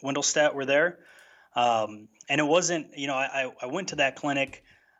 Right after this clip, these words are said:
I w-, was very pessimistic about going to umpire school, but I absolutely fell in love with the way the clinic was run. Um, I, I was awarded the, the most outstanding student for, for that clinic.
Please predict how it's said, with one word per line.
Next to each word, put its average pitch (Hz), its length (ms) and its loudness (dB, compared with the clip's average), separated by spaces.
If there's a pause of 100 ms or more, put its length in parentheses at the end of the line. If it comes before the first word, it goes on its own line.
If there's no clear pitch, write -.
(120)
I 127 100 0
w-, 123 300 -2
was 120 280 -6
very 165 320 4
pessimistic 143 640 -2
about 127 200 -2
going 123 180 -4
to 117 80 -2
umpire 127 340 0
school, 113 520 -6 (340)
but 127 140 2
I 139 80 6
absolutely 135 400 0
fell 127 300 0
in 120 100 -6
love 123 200 0
with 117 240 -6
the 120 120 -8
way 120 160 0
the 113 80 -6
clinic 120 300 -8
was 107 160 -10
run. 156 400 4 (600)
Um, 107 560 -2
I, 131 120 4 (160)
I 127 80 2
was 135 160 2
awarded 139 440 0
the, 117 360 -4
the 110 140 -12 (340)
most 135 340 -4
outstanding 131 600 -2
student 135 440 -2
for, 110 640 -2
for 131 160 -2
that 117 200 2
clinic. 165 460 2